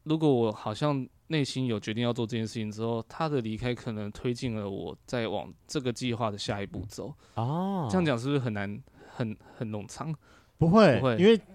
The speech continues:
Speaker 3: 蛮简单一点，就是可能在最前面那段真的要不要斥资的这一点的时候，你们两个的意见有点不同，可能对于花费上到底要投多少还是怎么样之类的。
Speaker 1: 其实这中间都没有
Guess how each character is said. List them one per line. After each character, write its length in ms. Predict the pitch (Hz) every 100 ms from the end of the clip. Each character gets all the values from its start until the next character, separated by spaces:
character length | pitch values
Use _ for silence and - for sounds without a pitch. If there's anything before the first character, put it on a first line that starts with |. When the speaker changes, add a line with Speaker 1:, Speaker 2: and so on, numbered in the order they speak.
| - -
Speaker 3:
蛮 260 | 156 143 180
简 140 | 147
单 160 | 127 143
一 40 |
点， 140 | 123
就 80 | 95
是 120 | 113
可 120 | 139 98
能 140 | 87
在 140 | 120
最 200 | 117 139
前 240 | 120 - 92
面 300 | 113 104 98
那 140 | 113
段 340 | 101 110 98 92 -
真 200 | 120 123
的 100 | 107
要 180 | 113
不 120 | 101 101
要 120 | 101
斥 300 | - - 107
资 200 | 92 98
的 100 | 92
这 140 | 90
一 60 | 101
点 180 | 87 76
的 40 |
时 160 | 85 92
候， 140 | 98
你 100 | 95
们 120 | 92
两 120 | 90 85
个 120 | 87
的 80 | 92
意 120 | 117
见 300 | 107 98 85 - - _ _ -
有 140 | 107
点 160 | 117 92
不 120 | 120
同， 240 | - 92
可 120 | 87
能 180 | 87 87
对 220 | 90 113
于 80 | 95
花 260 | 92 107 104
费 160 | 110
上 380 | 101 - 104 95
到 140 | 90 110
底 80 | 95
要 80 |
投 200 | 101 101
多 200 | 98 110
少 200 | 120 104
还 120 | 90 92
是 120 | 107
怎 140 | 101
么 80 | 87
样 160 | 101 101
之 100 | 156
类 60 |
的。 60 | 165
Speaker 1:
其 40 |
实 0 |
这 80 | 170
中 160 | 156 156
间 160 | 147
都 80 | 143
没 140 | 139
有 260 | 120 110 98